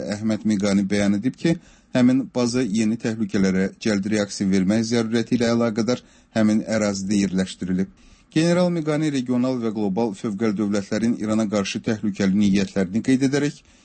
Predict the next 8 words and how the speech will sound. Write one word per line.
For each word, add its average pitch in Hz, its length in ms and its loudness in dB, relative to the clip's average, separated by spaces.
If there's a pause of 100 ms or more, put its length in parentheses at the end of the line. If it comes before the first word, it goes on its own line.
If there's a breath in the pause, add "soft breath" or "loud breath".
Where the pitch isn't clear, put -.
(160 soft breath)
deyib 160 220 0
ki, 170 140 0 (180)
İslam 127 280 4
Cümhuriyyəti 131 640 2 (260 soft breath)
belə 131 240 2
təhlükələrlə 107 680 0
qarşılaşmağa 95 920 -2
hazırdır. 95 500 0